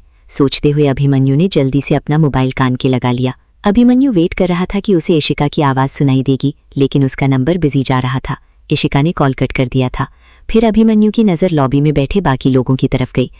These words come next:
तो उनमें से काफ़ी लोगों के मोबाइल उसके कान पर लगे हुए थे। अभिमन्यु ने गहरी सांस लेकर कहा, "मैं भी क्यों इतना सोच रहा हूँ,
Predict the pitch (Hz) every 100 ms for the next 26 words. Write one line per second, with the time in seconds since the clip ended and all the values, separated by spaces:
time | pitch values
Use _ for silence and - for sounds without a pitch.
0 | - - 156 139 139 - 156 135 - 202
1 | 180 190 196 180 135 131 139 135 - 208
2 | 139 127 139 131 117 131 127 123 135 -
3 | _ _ 202 202 240 240 254 277 240 139
4 | 147 139 143 139 - 131 131 - 127 -
5 | _ _ 170 160 156 208 - 240 - 139
6 | - 127 - 139 131 131